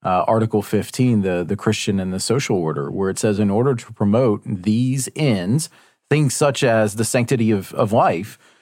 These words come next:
Christians should be ready to work with all men of good will in any good cause." And that is why we participate in the broader pro-life movement. As you said, there are a number of folks, uh, in the broader pro-life coalition where we do have, uh, significant disagreements,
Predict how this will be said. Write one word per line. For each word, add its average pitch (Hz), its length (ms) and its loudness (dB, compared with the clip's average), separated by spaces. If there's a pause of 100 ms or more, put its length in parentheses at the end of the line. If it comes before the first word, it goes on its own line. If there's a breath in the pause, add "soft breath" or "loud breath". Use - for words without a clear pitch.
(160 soft breath)
Christians 147 360 0
should 117 120 0
be 107 100 2
ready 117 220 4
to 113 60 2
work 107 280 2
with 120 140 4
all 131 180 4
men 104 420 -4
of 98 200 -4
good 107 160 2
will 92 340 0
in 101 240 -4
any 123 240 0
good 120 200 -4
cause." - 420 0
And 117 340 0
that 160 160 2
is 151 120 2
why 104 520 0
we 98 260 -2
participate 95 800 -4 (800)
in 160 140 2
the 196 60 4
broader 165 280 2
pro-life 170 420 0
movement. 240 400 -2 (240)
As 131 120 4
you 135 60 2
said, 131 220 2
there 139 120 4
are 147 60 2
a 117 40 2
number 156 280 2
of 104 80 0
folks, - 560 -2 (100)
uh, 98 180 0
in 110 220 0
the 104 200 0
broader 107 420 2
pro-life 113 420 0
coalition 151 460 -2
where 113 100 0
we 120 120 2
do 143 240 -2
have, - 420 -4 (160)
uh, 92 200 -2
significant 113 920 -2
disagreements, 117 680 -2